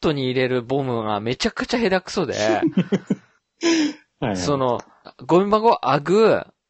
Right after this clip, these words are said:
Speaker 2: うん、うん。
Speaker 1: なんか、二秒か三秒前ぐらいからこうやって構えとくんですよ。
Speaker 2: <laughs> はい、はい、はい。
Speaker 1: じゃないと当てられなくて、で、じゃ、べ、で、なんていうの、
Speaker 2: うん、うん。
Speaker 1: 絶妙に、こう、ジャン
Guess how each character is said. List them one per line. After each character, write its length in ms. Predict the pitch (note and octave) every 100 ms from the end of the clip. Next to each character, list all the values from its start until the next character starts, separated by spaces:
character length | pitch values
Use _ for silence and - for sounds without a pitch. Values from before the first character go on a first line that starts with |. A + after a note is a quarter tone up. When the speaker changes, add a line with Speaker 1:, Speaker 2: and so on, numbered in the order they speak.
| _
Speaker 2:
う 80 | E3
ん、 20 | C#3+ G2+ G2
う 140 | G2+
ん。 140 | F2 D2+ _ _ -
Speaker 1:
な 140 | D3+
ん 20 |
か、 80 | C3 B2 D3
二 260 | C#3+ F3
秒 240 | F3+ A#3+ A#3
か 120 | D#3+
三 260 | F3+ F3+
秒 120 | F#3 G3
前 200 | G3 G3
ぐ 100 | G3
ら 140 | A3
い 40 |
か 60 | F3+
ら 100 | C3+
こ 120 | D#3+
う 20 |
や 40 | C#3+
っ 40 |
て 100 | -
構 300 | - C#3+ D3
え 60 | D3
と 80 | B2+
く 100 | A2+
ん 60 |
で 60 | A2+
す 120 | -
よ。 160 | G#2 - -
Speaker 2:
<laughs> 160 | - -
は 60 |
い、 260 | E3 - D#3
は 120 | C3
い、 60 | C3
は 220 | - - - A#4 - A#4 - _ - F#3+ A3+ - - - D#4 C#4+ C#4+ D4 C#4 - D3
い。 40 |
Speaker 1:
じ 100 | C3+
ゃ 60 | B3
な 120 | G#3
い 60 | D3
と 220 | C3+ F2+
当 80 | C3
て 100 | D#3
ら 120 | D3+
れ 100 | C#3+
な 160 | C#3+ C3+
く 80 | -
て、 160 | -
で、 140 | B2+ C3
じ 140 | -
ゃ、 40 | C3+ -
べ、 400 | C#3 D#3 F#3+ - _
で、 340 | F3 D#3+ A2+ - - _ -
な 160 | C3+
ん 40 | C3
て 80 | C#3
い 20 |
う 40 |
の、 0 |
Speaker 2:
う 0 |
ん、 0 |
う 20 |
ん。 40 | G#2
Speaker 1:
絶 360 | D#3 - B3
妙 280 | C#4 C#4+ C4+
に、 260 | C4 A#3 F3+ - - - -
こ 300 | E3+ D3 - _
う、 60 | E3+
ジ 140 | -
ャ 100 | A3+
ン 80 | D#4